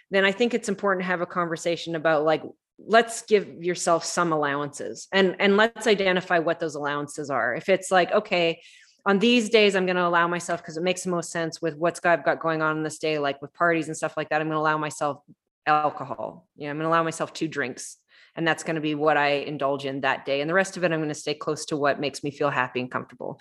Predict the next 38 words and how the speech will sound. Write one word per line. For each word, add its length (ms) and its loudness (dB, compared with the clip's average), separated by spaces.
And 160 6
then 160 8
on 160 10
this 220 6
day, 460 4
it's 160 0
gonna 220 2
be, 440 2
like 200 2
you 80 0
said, 140 0
I'm 140 0
gonna 140 -2
have, 240 -2
like, 200 0
fruit 300 4
for 100 0
breakfast 580 0
and 260 -4
salad 380 6
for 140 -2
lunch 280 2
and 100 -2
vegetables 440 2
and 60 0
all 80 2
these 140 -2
things, 180 -4
but 100 4
I 40 6
know 180 6
I'm 80 4
gonna 140 0
have 160 0
a 80 -2
really 240 0
big 400 -2
family 760 0